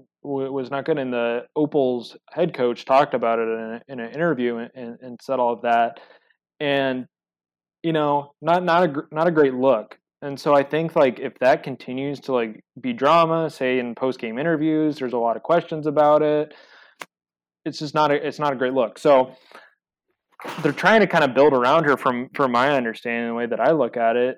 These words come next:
you know, kind of as, like, this dominating force for years to come in the franchise. And, like,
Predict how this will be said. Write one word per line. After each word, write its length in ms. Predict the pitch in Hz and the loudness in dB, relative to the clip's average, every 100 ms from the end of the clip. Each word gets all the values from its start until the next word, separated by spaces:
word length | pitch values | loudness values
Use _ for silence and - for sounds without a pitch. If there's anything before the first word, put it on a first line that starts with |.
| - | -8
you 100 | 143 | -4
know, 160 | 135 131 | -4 -2
kind 220 | 135 151 | -2 2
of 320 | 151 139 120 _ _ 127 | 2 0 -4 _ _ -2
as, 260 | 127 120 | -2 -2
like, 300 | 131 123 123 _ - | -2 -2 -4 _ -8
this 160 | 131 - | -6 -2
dominating 600 | 120 127 131 127 127 117 | 0 0 0 -4 -4 -2
force 320 | 190 180 123 | 2 2 2
for 180 | 135 120 | -4 -4
years 260 | 120 120 | -4 -6
to 100 | 120 | -8
come 300 | - 185 165 | -4 -2 -2
in 80 | 117 | -4
the 60 | 110 | -6
franchise. 580 | 165 202 180 120 117 | -2 -2 0 -4 -4
And, 80 | 123 | -8
like, 180 | 123 | -10